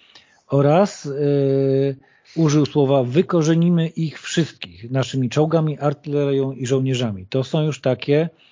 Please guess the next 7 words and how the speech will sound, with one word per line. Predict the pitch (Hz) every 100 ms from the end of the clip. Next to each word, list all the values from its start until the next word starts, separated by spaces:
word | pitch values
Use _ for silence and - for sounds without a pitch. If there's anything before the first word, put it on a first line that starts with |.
| - - _ _
sformułowania, | - - 151 139 143 135 123 131 135 143 156 180 _ _ _ _ _ -
że | 135 131
tak | 139 131
powiem, | 143 135 151 151
otwierające | 156 156 - 156 147 139 131 131 160
front, | 151 214 160 110 - 135
bo | 120 117